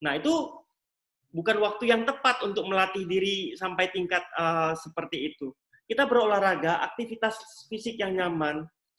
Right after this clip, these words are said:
eh, tapi beri, beri, beri kadar lelahnya yang cukup, tapi kita masih bisa ngomong. Nah, mengenai waktunya, untuk berolahraga itu boleh pagi, boleh sore, boleh malam, tidak ada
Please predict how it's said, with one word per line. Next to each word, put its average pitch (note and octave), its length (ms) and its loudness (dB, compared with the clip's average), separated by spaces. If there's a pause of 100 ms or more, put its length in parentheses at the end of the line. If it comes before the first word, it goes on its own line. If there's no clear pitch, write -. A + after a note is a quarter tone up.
(520)
eh, E3+ 480 0 (1900)
tapi - 400 -4 (320)
beri, G#3+ 640 0
beri, A#3 320 2
beri C4+ 160 4
kadar A#3 400 4
lelahnya G#3+ 480 4
yang G#3 240 2
cukup, - 400 -6
tapi G#3 160 -4
kita B3 240 -2
masih A3+ 240 -4
bisa G3 240 -4
ngomong. F#3+ 560 -4
Nah, C3+ 240 -12 (800)
mengenai A3+ 400 4
waktunya, A#3+ 800 4
untuk C4 240 -2
berolahraga A#3+ 720 4
itu D#4 320 -2 (480)
boleh F3 400 2
pagi, E3+ 800 0
boleh D#3 320 0
sore, F#3 560 0
boleh E3+ 320 2
malam, F3+ 480 -2
tidak F3+ 160 2
ada G3+ 100 0